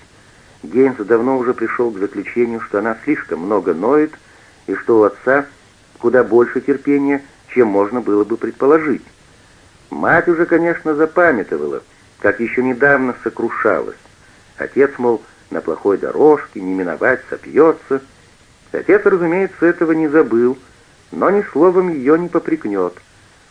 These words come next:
Он человек разумный, терпения у него хватает. Наконец мать замолчала, и сын воспользовался паузой, чтобы рассказать об Эве. «Я этого давно ждала», —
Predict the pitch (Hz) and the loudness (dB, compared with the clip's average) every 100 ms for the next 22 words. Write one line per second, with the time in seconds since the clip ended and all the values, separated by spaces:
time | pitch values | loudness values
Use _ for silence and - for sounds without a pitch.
0 | - 107 165 185 180 185 185 175 160 147 | -2 0 2 4 6 6 4 2 2 2
1 | 190 131 82 78 92 - 117 165 165 156 | -2 -2 -4 -4 -4 -4 -2 -2 0 -2
2 | 139 127 147 127 135 123 87 60 - - | -2 0 -2 0 -2 0 -2 -4 -10 -18
3 | _ _ _ _ _ _ _ _ _ _ | _ _ _ _ _ _ _ _ _ _
4 | _ _ _ 87 92 120 131 131 127 113 | _ _ _ -4 0 0 0 0 0 2
5 | 113 107 107 123 127 139 143 - _ 110 | 2 0 0 0 2 2 0 -8 _ -6
6 | 98 143 143 123 - 117 123 113 110 101 | -2 0 2 0 0 2 2 2 -4 -4
7 | - - 117 139 131 - 123 117 110 - | -4 0 2 2 0 -4 -2 2 2 0
8 | - 82 95 131 127 120 117 80 - - | -4 -2 0 -2 -2 -2 -2 -2 -6 -14
9 | _ _ _ _ _ _ _ _ - 95 | _ _ _ _ _ _ _ _ -10 -4
10 | 82 113 120 135 131 135 110 156 165 143 | 0 2 2 2 4 2 2 0 0 2
11 | 151 131 87 | 2 2 -2